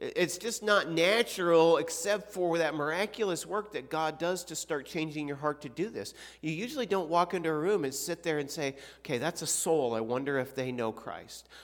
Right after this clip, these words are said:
I wonder where their eternal state is." And that's, that's the reason why I need to engage them in conversation.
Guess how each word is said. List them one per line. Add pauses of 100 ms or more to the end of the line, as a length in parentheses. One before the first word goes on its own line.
I
wonder
where
their
eternal
state
is." (260)
And
that's, (240)
that's
the
reason
why
I
need
to
engage
them
in
conversation.